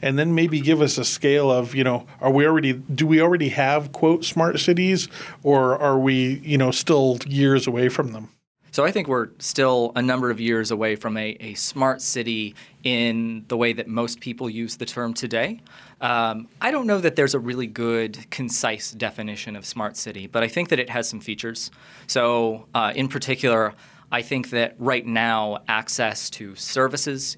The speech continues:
Speaker 2: in a city is, can be very, very challenging. And one of the main things that a smart city is going to do is make it effortless to access civic services, whether that's public transportation or access to government. And it's going to be just as easy as,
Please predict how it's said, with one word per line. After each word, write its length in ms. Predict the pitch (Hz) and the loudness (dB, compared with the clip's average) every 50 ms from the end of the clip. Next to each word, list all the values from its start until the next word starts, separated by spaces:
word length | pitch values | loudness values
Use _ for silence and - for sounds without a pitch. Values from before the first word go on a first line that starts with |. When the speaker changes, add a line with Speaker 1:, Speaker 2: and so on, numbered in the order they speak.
| - | -4
Speaker 2:
in 100 | 127 123 | -2 -2
a 60 | 127 | 0
city 400 | 123 - - 135 131 127 123 123 | 0 0 0 0 0 0 0 -2
is, 560 | 120 120 113 110 107 107 104 - - - - - | -2 -4 -6 -8 -8 -8 -8 -8 -8 -8 -8 -10
can 180 | - - 120 110 | -10 -10 -10 -10
be 100 | 107 107 | -10 -10
very, 320 | 101 101 110 110 123 123 | -6 -2 0 2 2 2
very 240 | 110 117 110 110 110 | 2 0 -2 -2 -4
challenging. 560 | 104 - 113 104 101 110 117 123 143 147 160 - - - - - - - - - - - | -4 -6 -6 -8 -8 -10 -12 -12 -12 -12 -14 -16 -18 -20 -20 -20 -20 -20 -20 -20 -8 -4
And 640 | 123 117 117 110 110 110 107 107 107 104 104 104 - - | -2 0 0 0 0 0 0 0 -2 -4 -6 -8 -10 -14
one 320 | - - 113 117 131 135 135 | -14 -8 -2 2 2 2 2
of 60 | 117 | 2
the 80 | 120 | 0
main 340 | 113 113 120 120 123 123 120 | -2 0 0 0 0 -2 -2
things 300 | 120 123 117 120 117 117 | -4 -4 -4 -4 -4 -4
that 100 | 123 110 | -6 -6
a 40 | 107 | -6
smart 280 | - - 120 110 110 - | -6 -6 -6 -6 -8 -8
city 220 | - - 110 107 | -10 -12 -12 -12
is 80 | 110 101 | -12 -12
going 200 | - 113 107 101 | -12 -14 -14 -14
to 60 | 101 | -12
do 300 | 98 123 123 120 117 110 | -6 -4 -2 -2 -2 -2
is 220 | 107 110 104 - 117 | -4 -6 -8 -8 -6
make 200 | 117 113 110 117 | -6 -6 -6 -6
it 160 | 113 - - - | -10 -12 -8 -6
effortless 720 | - 120 - - 120 - - 107 104 101 - - - - - - | -6 -6 -6 -6 -8 -10 -8 -8 -8 -6 -6 -6 -6 -6 -8 -10
to 540 | - - - 117 110 107 107 104 101 104 - - - - - - - | -10 -6 -4 -4 -4 -4 -4 -6 -6 -8 -12 -16 -20 -20 -20 -8 -4
access 440 | 120 113 117 - - 123 110 101 - | -2 -2 -2 -2 -4 -4 -4 -2 -4
civic 340 | - - - 104 107 107 - | -4 -6 -6 -6 -6 -6 -4
services, 600 | - 139 127 120 113 113 - - 113 107 104 - | -2 0 -2 -2 -2 -6 -8 -10 -10 -12 -10 -8
whether 220 | 113 104 104 101 | -8 -8 -8 -8
that's 200 | 98 101 95 - | -10 -10 -10 -10
public 300 | - - 107 92 101 - | -12 -14 -14 -14 -14 -16
transportation 920 | - - 104 95 - - 110 - - 151 147 135 - 139 131 127 120 113 | -16 -14 -14 -14 -14 -14 -12 -4 -2 -2 0 0 0 -2 -2 -2 -2 -4
or 160 | 101 104 104 - | -6 -6 -6 -4
access 420 | 117 107 104 - - 123 104 - - | -2 -2 -2 -2 -6 -6 -6 -8 -8
to 100 | - 104 | -10 -6
government. 600 | - 120 127 127 139 131 131 123 120 120 - - - - - - - - - - - | -2 -2 0 0 0 0 0 -2 -2 -4 -8 -10 -10 -14 -18 -20 -20 -20 -20 -10 -6
And 160 | 123 127 127 | -4 -2 -2
it's 80 | 120 - | -2 -2
going 220 | - 143 139 135 | 0 2 2 2
to 60 | 131 117 | 2 0
be 120 | 127 120 | -2 -2
just 260 | 117 135 127 - - | 0 0 0 0 -2
as 100 | 120 - | -4 -4
easy 320 | 127 117 117 107 117 113 107 | -4 -4 -4 -4 -4 -6 -6
as, 200 | 104 104 - - | -6 -8 -10 -12